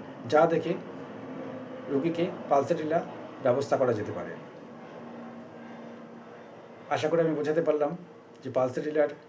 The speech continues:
টোটাল রোগী চিত্রটা কী হতে পারে। তাহলে আজকে এই পর্যন্তই, এর পরের দিন অন্য কোনো বিষয় নিয়ে আসবো।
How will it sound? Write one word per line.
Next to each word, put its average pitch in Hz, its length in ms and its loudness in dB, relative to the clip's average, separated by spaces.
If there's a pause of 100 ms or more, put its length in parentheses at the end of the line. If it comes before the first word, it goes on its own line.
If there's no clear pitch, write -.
(120)
টোটাল 156 320 4
রোগী 139 140 -2
চিত্রটা 135 380 -4
কী 135 160 -4
হতে 120 180 -4
পারে। 110 220 -2 (1500)
তাহলে 131 220 0
আজকে 131 220 2
এই 127 80 2
পর্যন্তই, 135 420 -2 (1160)
এর 127 140 -2
পরের 127 260 2
দিন 135 220 0 (800)
অন্য 156 240 4
কোনো 151 160 2
বিষয় 135 280 -2
নিয়ে 117 140 0
আসবো। 101 400 -6